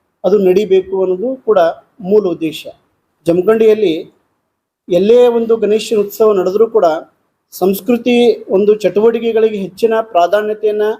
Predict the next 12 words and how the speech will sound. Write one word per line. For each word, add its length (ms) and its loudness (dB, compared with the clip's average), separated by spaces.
ಇತ್ತೀಚಿನ 560 0
ದಿನಗಳಲ್ಲಿ 520 2
ಕೊಡ್ತಾ 280 0
ಬರ್ತಾ 320 0
ಇರೋದನ್ನು 420 0
ನಾವು 200 0
ಕಾಣ್ತಾ 300 -2
ಇದ್ದೇವೆ. 340 -2
ಜೊತೆಗೆ 800 -2
ಮಹಿಳೆಯರು 460 2
ಕೂಡ 180 -2
ಒಂದು 400 2